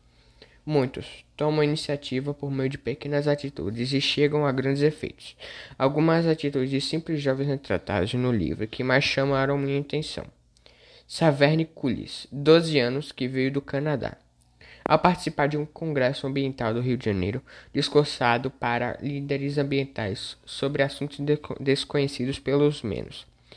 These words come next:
Buracos nas camadas de ozônio, sobre animais extintos, como recuperar florestas que cresciam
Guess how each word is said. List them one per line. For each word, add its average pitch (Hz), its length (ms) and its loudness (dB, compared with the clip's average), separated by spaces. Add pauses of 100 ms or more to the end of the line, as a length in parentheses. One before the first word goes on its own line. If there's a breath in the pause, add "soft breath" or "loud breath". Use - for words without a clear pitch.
(380 loud breath)
Buracos 151 460 6
nas 160 240 0
camadas 139 460 0
de 147 100 -2
ozônio, 123 560 -2
sobre 143 400 0
animais 139 380 2
extintos, - 840 -6
como 151 220 0
recuperar 147 460 0
florestas 131 800 0
que 139 240 -8
cresciam 131 640 -4